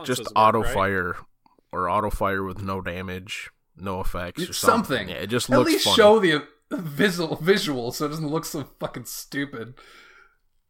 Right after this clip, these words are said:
Speaker 3: He needs some quality of life changes.
Speaker 2: And they'll get there. I'm sure that they couldn't have planned for everything. He,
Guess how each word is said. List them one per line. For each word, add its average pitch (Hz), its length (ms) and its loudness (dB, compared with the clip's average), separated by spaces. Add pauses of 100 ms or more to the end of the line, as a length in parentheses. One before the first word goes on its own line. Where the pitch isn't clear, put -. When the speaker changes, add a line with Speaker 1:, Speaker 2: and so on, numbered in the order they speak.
(1300)
Speaker 3:
He 220 180 0
needs 180 300 2
some 139 160 -4
quality 123 380 2
of 113 100 -6
life 110 200 -6
changes. 107 720 -10 (480)
Speaker 2:
And 226 120 -10
they'll 190 140 -4
get 127 180 -8
there. 110 160 -8
I'm 131 120 -10
sure 139 280 -8
that 120 260 -12
they 110 160 -8
couldn't 117 420 -16
have 110 200 -20
planned 104 280 -16
for 113 200 -14
everything. 95 600 -16 (120)
He, 120 100 -20